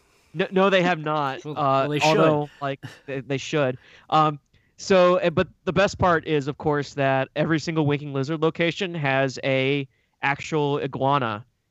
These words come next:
Speaker 1: in the, uh, restaurant. They have, like, a ca-, like, they have, like, a giant, not a cage, but, like, a, a, like, setup for him, like, a nice big aquarium kind of thing. So, like, I always Snapchat D J the, uh, Winking Lizard iguanas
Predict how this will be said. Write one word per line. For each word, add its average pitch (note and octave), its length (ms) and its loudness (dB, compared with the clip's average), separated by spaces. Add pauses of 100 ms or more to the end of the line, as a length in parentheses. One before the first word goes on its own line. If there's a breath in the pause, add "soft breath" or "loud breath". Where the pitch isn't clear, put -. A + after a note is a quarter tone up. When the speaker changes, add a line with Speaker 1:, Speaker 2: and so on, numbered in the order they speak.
(240)
Speaker 1:
in C#3 140 -4
the, C3+ 180 -4
uh, B2+ 120 2
restaurant. B2 540 -2
They B2 100 -6
have, C3 160 0
like, B2+ 160 -4
a - 20 -8
ca-, C3+ 300 -4
like, C3 180 -4
they C3+ 80 -2
have, C#3 140 0
like, C3+ 180 0
a C3 60 -4
giant, B2+ 400 -2 (440)
not F3+ 120 0
a E3+ 40 0
cage, D3+ 420 -2
but, C#3 180 -2
like, C3 200 -2
a, B2 320 -4 (600)
a, B2+ 60 -6
like, A2+ 160 -8
setup E3+ 440 -2
for B2+ 200 -8
him, G#2+ 160 -10
like, A2+ 180 -12
a B2+ 40 -8
nice B2+ 240 -4
big C3+ 180 -6
aquarium C3+ 600 -2
kind D#3 180 -2
of D#3 80 -4
thing. E3+ 300 -2 (640)
So, D3+ 240 2
like, C#3+ 160 2
I C#3+ 140 2
always C#3 220 0
Snapchat C3 600 -4
D B2+ 160 -8
J A#2 440 -4 (120)
the, B2 260 -6
uh, A2+ 280 2
Winking C3 300 -8
Lizard B2 240 -4
iguanas A2 640 -2